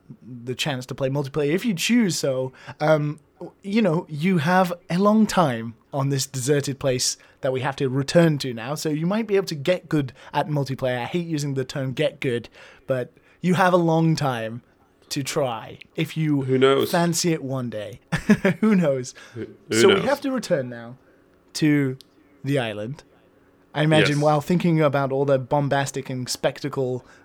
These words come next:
Speaker 1: in those campaigns, it was difficult to actually nail down this sort of island that we're gonna send you to. But have you sort of come to a decision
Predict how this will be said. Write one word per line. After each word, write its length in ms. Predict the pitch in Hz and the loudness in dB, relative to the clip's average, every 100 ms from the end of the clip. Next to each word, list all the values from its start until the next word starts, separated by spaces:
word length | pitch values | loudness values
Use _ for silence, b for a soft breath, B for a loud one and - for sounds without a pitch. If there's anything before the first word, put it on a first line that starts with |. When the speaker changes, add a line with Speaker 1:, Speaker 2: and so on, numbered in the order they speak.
| b - | b -8
Speaker 1:
in 140 | 147 | -4
those 120 | 143 | -2
campaigns, 460 | 135 147 135 139 131 | -2 -4 -4 -4 -4
it 40 | |
was 120 | 123 117 | -6 -4
difficult 320 | 151 - 135 | -4 -4 -6
to 120 | 131 | -4
actually 300 | 117 131 135 | -6 -6 -8
nail 320 | 131 160 160 139 | -2 0 0 2
down 280 | 156 160 | 2 2
this 140 | 139 123 | 0 -2
sort 160 | 131 | -4
of 80 | 120 | -4
island 340 | 110 131 120 120 | -2 -2 -2 -6
that 120 | 120 | -8
we're 60 | 123 | -10
gonna 140 | 117 | -10
send 220 | 135 147 | -8 -8
you 60 | 127 | -6
to. 180 | 131 120 B - | -6 -8 B -2
But 120 | 165 | 2
have 120 | 165 | 4
you 120 | 170 | 2
sort 180 | 170 175 | 0 0
of 60 | 165 | 0
come 280 | - 175 175 | 2 2 4
to 120 | 175 | 4
a 40 | |
decision 460 | 170 165 170 202 | 2 2 2 2